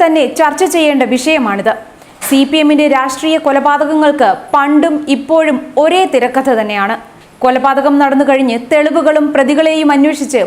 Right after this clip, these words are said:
പോലീസുകാർ ബുദ്ധിമുട്ടേണ്ട കാര്യമില്ല. എല്ലാം പാർട്ടിക്കാർ തന്നെ റെഡിയാക്കും. വാദം നടക്കുമ്പോൾ കോടതിക്ക് സ്വീകരിക്കാനാവാത്ത തരത്തിലുള്ള കൃത്യമായ തെളിവുകൾ തന്നെ തയ്യാറാക്കും.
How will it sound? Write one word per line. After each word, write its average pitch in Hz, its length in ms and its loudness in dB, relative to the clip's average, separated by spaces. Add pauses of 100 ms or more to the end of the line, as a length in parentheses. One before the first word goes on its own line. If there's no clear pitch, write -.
പോലീസുകാർ 311 560 2
ബുദ്ധിമുട്ടേണ്ട 254 540 0
കാര്യമില്ല. 208 680 -4 (220)
എല്ലാം 311 360 0
പാർട്ടിക്കാർ 277 540 -2
തന്നെ 226 240 0
റെഡിയാക്കും. 208 600 -2 (320)
വാദം 277 400 0
നടക്കുമ്പോൾ 302 540 0
കോടതിക്ക് 359 680 0
സ്വീകരിക്കാനാവാത്ത 339 1000 0
തരത്തിലുള്ള 311 840 0
കൃത്യമായ 359 580 0
തെളിവുകൾ 302 580 0
തന്നെ 214 280 -2
തയ്യാറാക്കും. 214 520 -2